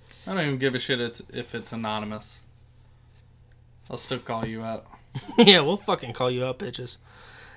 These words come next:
Speaker 2: Uh, yeah, email in at, uh, couch co podcast at gmail dot com. Um,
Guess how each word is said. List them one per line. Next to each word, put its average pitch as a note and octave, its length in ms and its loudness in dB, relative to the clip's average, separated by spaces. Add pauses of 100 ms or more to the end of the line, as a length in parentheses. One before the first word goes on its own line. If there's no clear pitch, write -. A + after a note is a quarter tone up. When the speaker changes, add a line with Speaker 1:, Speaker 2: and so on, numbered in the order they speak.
(120)
Speaker 2:
Uh, C#3+ 880 6 (1120)
yeah, E3 240 8
email D#3 360 8
in D#3 140 8
at, C#3+ 180 8
uh, C3 280 8
couch D3 320 4
co D3 100 4
podcast C#3 480 4
at C3 100 4
gmail C3 360 0
dot B2 160 -2
com. B2+ 260 -4 (1500)
Um, D3+ 800 4